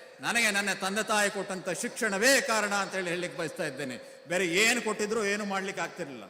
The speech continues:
ಶಿಕ್ಷಣ ಕೊಟ್ಟ ನಂತರವೇ ನಾನು ಒಂದು ಪರೀಕ್ಷೆಯನ್ನ ಪಾಸ್ ಮಾಡಿ, ಐ ಎ ಎಸ್ ಪರೀಕ್ಷೆ ಪಾಸ್ ಮಾಡಿ, ಈ ಭಾಗದ, ಈ ಜಿಲ್ಲೆಯಲ್ಲಿ ಜಿಲ್ಲಾಧಿಕಾರಿಯಾಗಿ ಕೆಲಸ ಮಾಡ್ಲಿಕ್ಕೆ ಸಾಧ್ಯವಾಯ್ತು. ಅದೇ ರೀತಿ ನಿಮ್ಮ ಮುಂದೆ ನಿಂತ್ಕೊಂಡು ಇವತ್ತಿನ ದಿವಸ ಎಂ ಪಿ ಆಗಿ ಕೆಲಸ ಮಾಡ್ಲಿಕ್ಕೆ ಸಾಧ್ಯವಾಯ್ತು.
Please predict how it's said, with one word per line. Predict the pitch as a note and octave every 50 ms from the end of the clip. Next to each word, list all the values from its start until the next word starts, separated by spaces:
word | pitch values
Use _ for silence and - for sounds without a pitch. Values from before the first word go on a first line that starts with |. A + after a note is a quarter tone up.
| - - - - - - - - -
ಶಿಕ್ಷಣ | E3+ - - - G3 F#3+ F#3
ಕೊಟ್ಟ | F3+ F#3+ F#3 F3+ -
ನಂತರವೇ | D#3+ E3 F3+ F#3+ G#3+ A#3 B3 B3 C4 C4 A3+ G3+ D#3+ D3 - - - - - - -
ನಾನು | D3+ E3+ E3+ F3+ F#3 E3+
ಒಂದು | D#3 D3 D#3+ E3+ D#3+ D#3+
ಪರೀಕ್ಷೆಯನ್ನ | - F#3 G3+ A3 G#3+ - A3+ G#3 G3 F#3+ G3
ಪಾಸ್ | F3+ F#3 E3+ E3+ E3 - E3
ಮಾಡಿ, | D#3+ D#3+ D#3+ D#3+ D#3+ D#3 D3+ C#3
ಐ | D#3+ F3+
ಎ | G#3 G#3 G#3
ಎಸ್ | G#3 G3 - -
ಪರೀಕ್ಷೆ | F#3 F3+ F3 - F#3+ F3+
ಪಾಸ್ | - E3+ F3 E3 D#3+ -
ಮಾಡಿ, | E3+ E3+ F3+ F#3+ F3+ C#3+ - - - - - D3+
ಈ | D#3 G#3+ A#3 B3 B3
ಭಾಗದ, | G#3 A3 G#3 G3+ G3 G3 F#3+ G3
ಈ | F3+ F3+ A#3+ A#3
ಜಿಲ್ಲೆಯಲ್ಲಿ | G3+ E3 G#3 G#3 G3+ G3 F#3+ G3 G3 G3+ F#3
ಜಿಲ್ಲಾಧಿಕಾರಿಯಾಗಿ | - - E3+ F3+ A3+ B3+ B3 A#3+ A#3 G3+ A3 G#3 G3 F#3+ F#3+ F#3+
ಕೆಲಸ | - F#3 F#3 D#3+ F3+
ಮಾಡ್ಲಿಕ್ಕೆ | E3+ E3+ E3 E3 E3 D#3 - -
ಸಾಧ್ಯವಾಯ್ತು. | D#3+ D3+ D3+ D3+ D#3 D3+ D3 - F3+ G#3+ A#3+ A3+ - - - - - - -
ಅದೇ | C#3 E3 A3+ A#3+ B3+
ರೀತಿ | C4 A#3 G3 - A3 F#3 D#3+ C3+ A2 - - - - D3+
ನಿಮ್ಮ | D#3+ E3+ E3+
ಮುಂದೆ | E3+ E3+ A3 A3+ A#3
ನಿಂತ್ಕೊಂಡು | A3+ A3 G#3+ E3+ - G3 F#3 F3+
ಇವತ್ತಿನ | F3 F3+ E3+ F3 F3+ D#3+ C#3+
ದಿವಸ | F3+ F3 -
ಎಂ | F3 D3 C#3 D#3 G#3 A3
ಪಿ | A#3 A#3+
ಆಗಿ | G3+ G3+ F#3 E3+
ಕೆಲಸ | - E3 F3 D#3 F#3
ಮಾಡ್ಲಿಕ್ಕೆ | F3 E3+ D#3+ D#3+ D#3 D3+ - C#3+
ಸಾಧ್ಯವಾಯ್ತು. | - D3 C#3+ C#3 C#3+ D3 C3+ C3+ B2 - A#2+ G2